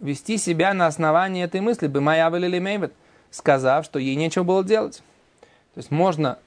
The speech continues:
дать ей вернуться к первому, после того, как она вышла замуж, на основании двух свидетелей от, э, о смерти первого. За второго вышла на основании двух свидетелей, может вернуться к первому. Так что Рав Папа можно сделать, была такая ситуация, и он считал, что можно так сделать по факту.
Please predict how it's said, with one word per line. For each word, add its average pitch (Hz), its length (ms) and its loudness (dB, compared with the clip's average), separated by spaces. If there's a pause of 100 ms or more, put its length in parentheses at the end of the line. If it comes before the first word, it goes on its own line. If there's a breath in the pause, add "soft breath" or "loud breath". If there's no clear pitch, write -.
дать 156 320 2
ей 135 120 -2
вернуться 143 380 0
к 139 80 -6
первому, 202 360 0
после 156 140 -2
того, 160 100 0
как 160 80 -2
она 156 100 2
вышла 180 180 0
замуж, 202 340 0
на 160 100 -2
основании 160 320 2
двух 160 120 -4
свидетелей 175 480 0 (520 soft breath)
от, 156 400 2
э, 131 720 2
о 147 80 0
смерти 151 440 0
первого. 147 360 0 (320)
За 143 220 -2
второго 156 260 4
вышла 151 300 -4 (160)
на - 20 -12
основании 151 220 -2
двух 151 140 -2
свидетелей, 202 460 0
может 170 280 -4
вернуться 151 240 -4
к - 20 -10
первому. - 260 -4 (400 loud breath)
Так 170 140 2
что - 180 0
Рав 147 120 2
Папа 180 180 0
можно 135 240 -2
сделать, 160 220 2
была 139 100 2
такая 143 220 -2
ситуация, 254 380 2
и - 20 -4
он 214 140 0
считал, 185 300 0
что - 140 -6
можно 151 300 0
так 143 220 0
сделать 127 360 0
по - 160 -2
факту. - 340 -4